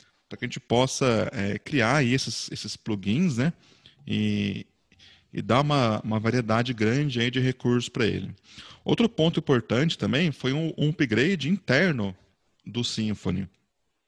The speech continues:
Esse Mautic tá usando a versão três do Symfony. Então é interessante porque tá um pouco mais rápido, né?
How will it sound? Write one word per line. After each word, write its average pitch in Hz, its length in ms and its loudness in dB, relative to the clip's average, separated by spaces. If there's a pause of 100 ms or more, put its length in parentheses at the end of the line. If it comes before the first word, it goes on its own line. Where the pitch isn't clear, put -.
(280)
Esse 110 200 -2
Mautic 123 380 0
tá 131 100 -2
usando 123 240 0
a 120 60 -2
versão 113 560 -2
três 131 360 -2
do 104 80 -10
Symfony. 147 500 -10 (880)
Então 123 280 -2
é 151 40 0
interessante 160 580 -2
porque 117 380 0 (180)
tá 120 80 4
um 127 80 4
pouco 151 240 2
mais 131 200 2
rápido, 160 540 -2 (200)
né? 110 300 -6